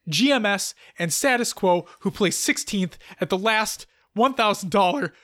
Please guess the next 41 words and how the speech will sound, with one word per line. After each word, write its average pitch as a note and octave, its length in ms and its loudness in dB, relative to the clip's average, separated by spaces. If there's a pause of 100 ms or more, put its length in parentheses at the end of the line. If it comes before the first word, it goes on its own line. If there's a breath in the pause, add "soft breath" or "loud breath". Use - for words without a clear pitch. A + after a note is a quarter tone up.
(180 soft breath)
qualifier F3 960 2 (180 loud breath)
from G3+ 220 2
U F#3+ 160 2
G F3 220 0
C. C3+ 380 -2 (2000)
That G#3+ 240 0
part F3+ 240 0
was D3+ 180 -4
not E3+ 440 -2 (100)
included E3 460 0
in D3 40 -4
the C#3+ 140 0
article. C#3 460 2
That A3 180 0
was E3+ 160 -6
ad G#3 260 -2
lib. A#2+ 280 -6 (640)
These D#4+ 280 4
six - 220 0
teams D#4 220 0
will B3+ 80 0
battle B3+ 260 2
through B3 160 0
a G#3 40 4
double C#4 280 2
elimination A3 480 0
bracket G3 300 -2
with F#3 100 -2
the F3+ 60 -6
top C4+ 240 -2
two A#3+ 160 -2
seeds A3 340 -2 (100)
and B3 280 0
Halo G3+ 280 2
Classic G3 380 -2
Grand G3 240 0
finalists G3 480 -2
Tox G3 300 -2
Gaming F#3+ 260 -2
and D3+ 220 -6
Nile F3+ 340 0